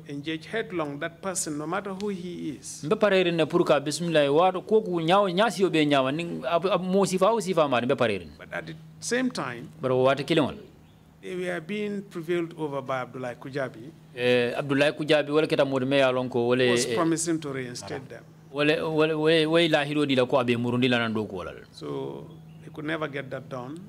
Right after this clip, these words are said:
Speaker 2: But o manna na o, o la hiro nyinga o mendi o manna na ke kotanke.
Speaker 1: Because he was also finally removed from the N I A.
Speaker 2: Ka dong hani nyala ba o nyinga defa o nyinga na bondi N I A le.
Speaker 1: He was transferred to Brikama as governor.
Speaker 2: Na tana sa wondi Brikama ka ke kumanda o tiyata Abdoulaye Kujabi.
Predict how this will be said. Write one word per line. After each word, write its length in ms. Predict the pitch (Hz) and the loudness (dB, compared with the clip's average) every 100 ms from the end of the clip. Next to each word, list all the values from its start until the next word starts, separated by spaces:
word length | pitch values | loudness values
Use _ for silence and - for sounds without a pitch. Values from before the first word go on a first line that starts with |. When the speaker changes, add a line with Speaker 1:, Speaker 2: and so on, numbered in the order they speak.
| - | -12
Speaker 2:
But 160 | 104 113 | -4 0
o 340 | 117 120 120 | 2 2 2
manna 340 | 127 123 147 147 | 2 4 4 2
na 160 | 147 | 4
o, 220 | 135 127 123 | 4 2 0
o 180 | 131 120 120 | 2 2 4
la 160 | 147 | 2
hiro 180 | 151 147 | 0 -2
nyinga 280 | 135 127 123 | 0 2 4
o 60 | 139 | 2
mendi 280 | 139 131 123 | 2 0 0
o 220 | 113 123 | 0 2
manna 200 | 139 135 | 2 2
na 140 | 127 120 | 0 -2
ke 140 | 117 | -4
kotanke. 320 | 156 147 139 - | -4 -2 -4 -10
Speaker 1:
Because 340 | - 139 131 147 | -14 -10 -10 -10
he 60 | |
was 240 | 131 127 147 | -12 -10 -10
also 480 | 143 143 143 131 127 | -10 -10 -10 -10 -12
finally 440 | - 127 127 123 | -10 -10 -10 -10
removed 440 | 123 120 131 123 | -12 -10 -10 -12
from 460 | - 127 117 117 113 | -14 -14 -14 -16 -16
the 140 | 123 127 | -14 -10
N 100 | 131 | -10
I 120 | 123 | -10
A. 180 | 127 202 247 | -10 -14 -2
Speaker 2:
Ka 160 | 117 | 0
dong 200 | 113 120 | 0 0
hani 200 | 120 147 | 2 2
nyala 280 | 156 151 151 | 4 4 2
ba 60 | 156 | 2
o 80 | 151 | 2
nyinga 200 | 139 135 | 2 2
defa 120 | 131 | 4
o 140 | 151 | 2
nyinga 380 | 147 139 131 131 | 4 2 2 2
na 100 | 135 | 0
bondi 240 | 127 127 123 | 0 0 0
N 100 | 131 | 0
I 120 | 120 | 0
A 160 | 110 101 | -2 -6
le. 100 | 123 | -6
Speaker 1:
He 120 | - | -10
was 140 | 127 | -16
transferred 560 | - 139 123 - 139 135 | -12 -12 -12 -10 -10 -10
to 720 | 131 123 123 120 117 120 120 117 | -14 -14 -14 -14 -16 -18 -20 -18
Brikama 440 | 127 135 127 120 | -14 -10 -8 -10
as 100 | 110 | -14
governor. 320 | - 113 110 107 - 110 | -16 -16 -18 -20 -20 -6
Speaker 2:
Na 120 | 117 | -2
tana 260 | 135 135 127 | 2 2 4
sa 120 | 135 | 2
wondi 240 | 127 123 113 | 4 4 4
Brikama 420 | 127 127 127 123 | 4 4 2 2
ka 120 | 123 | 0
ke 100 | 120 120 | -2 0
kumanda 280 | 120 127 123 | 2 4 4
o 80 | 117 | 2
tiyata 280 | 120 113 113 | 0 0 0
Abdoulaye 300 | 113 113 104 | 0 -2 -2
Kujabi. 360 | 104 92 73 | -4 -8 -10